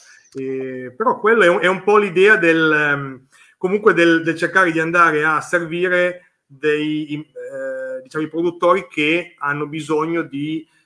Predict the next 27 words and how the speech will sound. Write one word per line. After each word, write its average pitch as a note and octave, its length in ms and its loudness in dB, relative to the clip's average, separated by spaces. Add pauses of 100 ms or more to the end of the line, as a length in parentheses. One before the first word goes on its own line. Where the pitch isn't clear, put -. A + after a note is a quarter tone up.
(100)
eh, C3 500 -10
di C3 100 -10
un D3 100 -8
prodotto D3+ 380 -2
di C3+ 100 -14
qualità. C3+ 500 -2
Quindi C3+ 440 -8 (200)
ci C3 100 -14
son G3 220 -2
diverse, F3 600 4
diverse, D#3+ 840 0 (520)
diversi D3 380 -6
livelli C#3 600 2
di, C#3 360 -10 (320)
eh, B2+ 840 -8
di C3+ 100 -14
barili C#3 360 -4
o C#3 60 -6
di C#3 80 -6
barrique C#3 400 -4
o C3 160 -8
di C3+ 80 -10
botti. C3 400 -8
Noi E3+ 100 -6
cerchiamo D#3+ 400 -4
di D3 140 -6
essere, C#3+ 540 -6